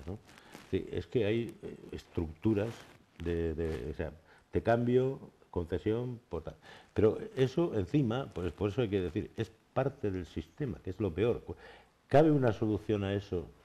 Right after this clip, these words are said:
sin cambiar el capitalismo o el modelo capitalista que tenemos? Porque claro, aquí la gente dice lo del diez por ciento y tal, pero es que vamos a ver,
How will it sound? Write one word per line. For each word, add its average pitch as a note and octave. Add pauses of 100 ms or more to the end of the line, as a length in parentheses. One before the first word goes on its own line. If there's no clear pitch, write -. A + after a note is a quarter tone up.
(240)
sin F#2+ (220)
cambiar F#2+
el G2+
capitalismo F#2+
o F2+
el E2+
modelo F#2
capitalista F#2
que F2
tenemos? F2+ (540)
Porque F2
claro, G2+
aquí F2+
la A#2
gente A#2+
dice G2+
lo F2
del F2+
diez B2+
por A#2+
ciento A2+
y G#2
tal, G2
pero F#2
es -
que -
vamos A2+
a -
ver, D#2